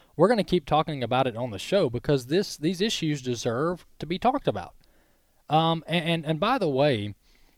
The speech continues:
the whole anti-vaxxer accusation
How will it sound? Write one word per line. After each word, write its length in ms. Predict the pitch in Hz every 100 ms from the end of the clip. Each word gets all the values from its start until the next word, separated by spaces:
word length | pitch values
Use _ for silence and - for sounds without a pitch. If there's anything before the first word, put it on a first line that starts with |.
| - -
the 160 | 160 170
whole 320 | 202 269 208
anti-vaxxer 1080 | 160 190 - 156 117 123 - - 180 180 151 _ _ _ _ _ -
accusation 920 | 151 - 131 113 117 151 180 175